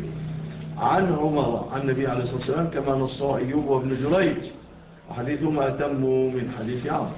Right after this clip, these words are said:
قال: "وحدثني حرملة بن يحيى قال: حدثنا عبد الله بن وهب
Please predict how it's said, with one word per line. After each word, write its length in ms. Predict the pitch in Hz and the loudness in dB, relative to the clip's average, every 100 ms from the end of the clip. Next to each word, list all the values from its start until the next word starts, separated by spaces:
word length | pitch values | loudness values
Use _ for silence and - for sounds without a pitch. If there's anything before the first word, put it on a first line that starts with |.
| - - - | -12 -16 -4
قال: 340 | 127 135 139 | 0 4 4
"وحدثني 680 | 139 131 135 131 156 165 165 | 4 2 -2 -2 0 2 0
حرملة 460 | 156 135 139 147 135 | 0 -2 0 0 0
بن 160 | 127 123 | -4 -4
يحيى 220 | 113 - - - - - - - - - - - - | -4 -6 -14 -18 -20 -20 -20 -20 -20 -20 -20 -16 -2
قال: 160 | 156 | 0
حدثنا 420 | 160 151 185 180 165 | 2 2 2 4 4
عبد 180 | 160 | 4
الله 220 | 165 160 151 | 2 2 2
بن 80 | |
وهب 200 | 151 135 | 2 2